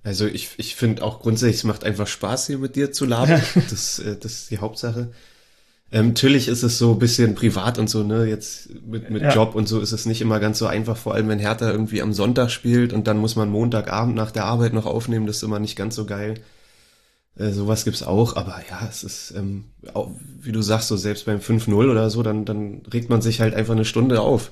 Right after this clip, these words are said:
Speaker 1: So, und
Speaker 2: <laughs>
Speaker 1: gibt auf jeden Fall
Speaker 2: Ja.
Speaker 1: genug Hertha-Zuhörer da draußen, die,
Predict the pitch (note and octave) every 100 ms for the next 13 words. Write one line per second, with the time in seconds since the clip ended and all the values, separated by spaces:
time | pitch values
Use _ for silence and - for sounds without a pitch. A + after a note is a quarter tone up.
0 | - - G#2 - G#2 C#4 - - E3 D#3+
1 | - C#3 A#2+ - A#2 - D3 - D3 C#3
2 | C#3 C#3+ A#2 B2 A#2+ - C#3 C#3 B2 A#2+
3 | A#2 B2+ C3 A#2 B2